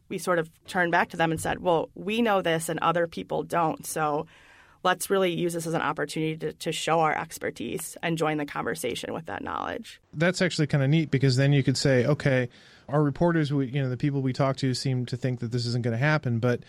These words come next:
Speaker 2: you know, what do you think? And, you know, why, why shouldn't Walk-, Milwaukee be part of this conversation?" And then sort of grow that story out of it. Do, do, have you had my, many opportunities where something that came out of social showed up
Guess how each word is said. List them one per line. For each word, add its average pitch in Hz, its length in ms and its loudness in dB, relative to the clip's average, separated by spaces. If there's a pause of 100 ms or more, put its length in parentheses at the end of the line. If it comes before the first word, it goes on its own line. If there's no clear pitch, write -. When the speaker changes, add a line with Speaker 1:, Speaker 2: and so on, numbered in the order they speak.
(320)
Speaker 2:
you 156 100 4
know, 131 100 4
what 135 200 2
do 139 40 4
you 143 140 4
think? 113 400 -2
And, 113 420 0
you 127 140 -2
know, 117 120 0
why, 135 460 2
why 127 200 2
shouldn't 151 340 0
Walk-, 123 360 -2
Milwaukee 120 500 0
be 117 120 -2
part 117 240 0
of 104 80 -4
this 117 120 -6
conversation?" 104 600 -4
And 113 140 0
then 120 80 -2
sort 131 180 -4
of 120 60 -4
grow 117 240 0
that 110 140 -2
story 113 320 -2
out 127 160 2
of 117 60 -2
it. 101 120 -12 (360)
Do, 160 200 6
do, 165 140 4
have 160 100 4
you 180 80 6
had 202 180 4
my, 190 240 0
many 160 360 2
opportunities 147 720 0
where 143 200 2
something 135 420 -2
that 123 180 -2 (400)
came 143 240 0
out 139 120 0
of 117 80 -6
social 151 680 0
showed 135 280 -2
up 131 160 -2